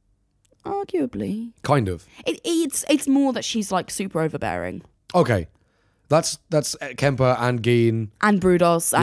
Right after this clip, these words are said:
Speaker 1: and,
Speaker 2: that's
Speaker 1: yeah,
Speaker 2: a lot of
Speaker 1: it,
Speaker 2: people.
Speaker 1: it's a lot of people, but that's, that's the tenuous relationship with his mother.
Speaker 2: Right.
Speaker 1: But then there are some other aspects that are quite Kemper as well,
Speaker 2: Okay.
Speaker 1: which we will see.
Speaker 2: Awesome.
Speaker 1: So,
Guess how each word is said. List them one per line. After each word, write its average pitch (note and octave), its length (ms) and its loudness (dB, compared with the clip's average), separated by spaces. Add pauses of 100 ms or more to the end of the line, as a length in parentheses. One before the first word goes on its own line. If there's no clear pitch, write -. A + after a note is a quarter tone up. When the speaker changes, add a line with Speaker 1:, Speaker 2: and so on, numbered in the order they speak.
Speaker 1:
and, E3 140 0
Speaker 2:
that's - 120 -10
Speaker 1:
yeah, G3+ 180 2
Speaker 2:
a - 40 4
lot - 140 6
of G#3 40 2
Speaker 1:
it, F3+ 40 -2
Speaker 2:
people. A#3 200 2
Speaker 1:
it's A#3+ 100 0
a C#4+ 40 4
lot A#3+ 120 2
of G#3 80 -2
people, E3+ 240 -2
but F#3+ 200 2
that's, - 380 0
that's A3+ 320 2
the G#3 100 0
tenuous F#3 480 0
relationship E3+ 420 -2
with E3+ 80 -4
his F3 140 -2
mother. D#3+ 180 2
Speaker 2:
Right. E3 160 0 (240)
Speaker 1:
But - 140 -8
then G3 140 4
there F#3 120 2
are F#3 60 0
some F#3 180 -4
other F#3 180 0
aspects - 520 -6
that - 80 -12
are - 40 -16
quite - 200 -8
Kemper - 280 -10
as - 140 -12
well, - 180 -12 (140)
Speaker 2:
Okay. F3 180 0
Speaker 1:
which F#3+ 100 0
we E3 100 0
will G#2 120 -4
see. - 260 -6 (260)
Speaker 2:
Awesome. A#2 360 0 (680)
Speaker 1:
So, - 300 2